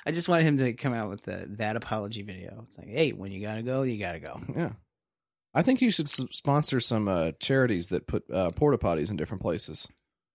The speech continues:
Speaker 1: Yeah, in the suicide forest.
Speaker 2: Raising awareness for people that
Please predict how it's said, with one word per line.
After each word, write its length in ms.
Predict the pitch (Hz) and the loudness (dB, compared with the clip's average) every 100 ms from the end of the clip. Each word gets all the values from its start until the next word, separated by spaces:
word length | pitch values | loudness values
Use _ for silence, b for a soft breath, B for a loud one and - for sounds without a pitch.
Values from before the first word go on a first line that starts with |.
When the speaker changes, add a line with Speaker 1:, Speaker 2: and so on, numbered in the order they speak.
| _ | _
Speaker 1:
Yeah, 200 | 143 139 - _ - | -14 -14 -18 _ -10
in 80 | 123 | -8
the 60 | |
suicide 500 | - 127 127 - 107 | -4 -4 -4 -4 -8
forest. 560 | - - 113 - - - | -8 -10 -10 -10 -10 -6
Speaker 2:
Raising 340 | 110 147 175 156 | 6 8 8 8
awareness 380 | 139 170 165 135 | 8 8 8 6
for 140 | 139 | 2
people 340 | 143 151 139 | 2 2 2
that 220 | 123 120 | 4 4